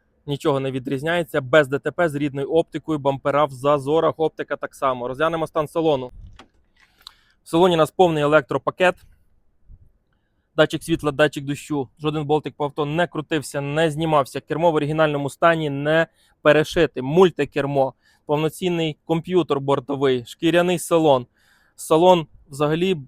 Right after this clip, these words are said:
без слідів якихось явної експлуатації. Все тому, що коли автомобіль має короткі відстані, ними часто користуються, тому сідушка і кермо за-, зашовгані, зачовгані, як то каже.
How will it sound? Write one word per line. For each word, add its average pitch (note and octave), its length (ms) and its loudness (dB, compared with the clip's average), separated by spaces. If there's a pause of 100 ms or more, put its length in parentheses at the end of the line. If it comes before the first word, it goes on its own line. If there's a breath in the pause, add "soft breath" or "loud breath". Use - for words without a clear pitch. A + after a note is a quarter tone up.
(180)
без D#3+ 200 6
слідів D#3+ 440 -4
якихось C#3+ 460 -4
явної D3 440 2
експлуатації. C#3+ 1000 2 (400)
Все E3+ 200 0
тому, F3+ 300 0
що D#3+ 400 -4
коли E3+ 240 -2
автомобіль E3 400 -2
має D#3+ 340 0
короткі E3+ 440 -2
відстані, D#3+ 380 -4
ними D#3+ 220 0
часто D#3+ 340 -4
користуються, D#3+ 680 -2
тому D#3+ 220 -4
сідушка D#3 440 -4
і D3 80 -2
кермо D#3 360 -4
за-, D3 340 2 (1080)
зашовгані, E3 580 6
зачовгані, D3+ 540 2
як C#3 180 2
то C#3+ 120 -4
каже. C#3 420 4